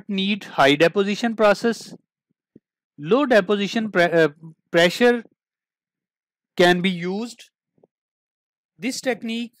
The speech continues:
gives high deposition rates, no gas atom incorporation. We do not need to add the atoms of sputtering gas.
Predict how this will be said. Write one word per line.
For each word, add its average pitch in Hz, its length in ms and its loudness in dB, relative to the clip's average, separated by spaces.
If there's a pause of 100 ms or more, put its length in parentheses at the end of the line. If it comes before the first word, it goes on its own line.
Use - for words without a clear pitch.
(120)
gives 202 400 -8 (120)
high 180 180 -8
deposition 220 560 -10
rates, 208 440 -8 (1160)
no 196 360 -8
gas 208 520 -4
atom 190 440 -10
incorporation. 196 960 -10 (380)
We 165 180 -10
do 208 240 -10
not 196 320 -8 (100)
need 190 440 -10 (180)
to 208 120 -16 (100)
add 170 400 -8 (680)
the 160 200 -12
atoms 214 460 -4
of 190 160 -6
sputtering 180 480 -12
gas. 156 400 -6